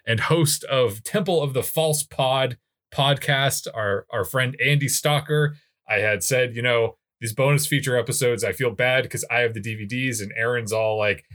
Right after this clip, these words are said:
'I streamed the episodes.'" And so she doesn't have it.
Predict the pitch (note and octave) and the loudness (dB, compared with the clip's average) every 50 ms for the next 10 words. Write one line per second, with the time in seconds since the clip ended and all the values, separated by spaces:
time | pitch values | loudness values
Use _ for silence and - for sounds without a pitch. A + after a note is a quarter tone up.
0 | - - - B2+ C3+ - - - C3+ C#3+ D#3+ E3+ D#3 B2+ A2 G#2 F#2+ - G2+ - | -10 -4 0 0 2 2 0 0 2 2 2 2 2 2 0 0 0 -2 -4 -4
1 | - G#2 G2 F#2 F#2 F#2 F2 - G#2 G2 F2+ - - A2+ G#2 G2+ - C#3+ D#3 E3+ | -2 -2 -2 -2 -4 -4 -6 -6 -6 -6 -6 -4 -2 -2 -2 0 0 2 2 2
2 | D3 C#3 A#2 B2+ C#3 C#3+ C3+ C#3+ C#3 C3+ C3+ - | 2 0 0 0 0 0 2 2 0 0 -2 -4